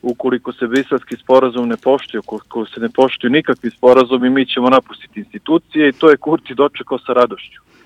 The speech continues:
Zato što njemu negde odgovara da, m, e, kao što mu je i cilj i što je, kao što je više puta rekao, da srpske liste nema, zato što je srpska lista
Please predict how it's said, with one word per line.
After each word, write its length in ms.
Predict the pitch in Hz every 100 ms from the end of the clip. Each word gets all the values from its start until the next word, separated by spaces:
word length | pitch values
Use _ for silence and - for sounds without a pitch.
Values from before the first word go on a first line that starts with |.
| _ _ _ _ _
Zato 340 | 120 135 139 139
što 180 | -
njemu 300 | 131 139 143
negde 240 | 135 135 131
odgovara 500 | 120 131 143 117 110
da, 340 | 107 117 113 110 - _ -
m, 160 | 120 120
e, 40 | 120 117 110 107
kao 280 | - 131 127
što 220 | - 127
mu 100 | 117
je 80 | 113
i 40 |
cilj 360 | - - 147 107
i 40 |
što 220 | 104 -
je, 60 | 113
kao 200 | 104 123
što 160 | - 120
je 60 |
više 240 | 123 123 123
puta 300 | 127 - 117
rekao, 320 | 127 - 110
da 100 | 110
srpske 400 | - 123 - 117
liste 320 | 117 - 101
nema, 380 | 104 127 151 151 - _ - _ -
zato 220 | 123 117
što 140 | -
je 60 | 113
srpska 360 | 131 120 -
lista 480 | 117 120 - - 107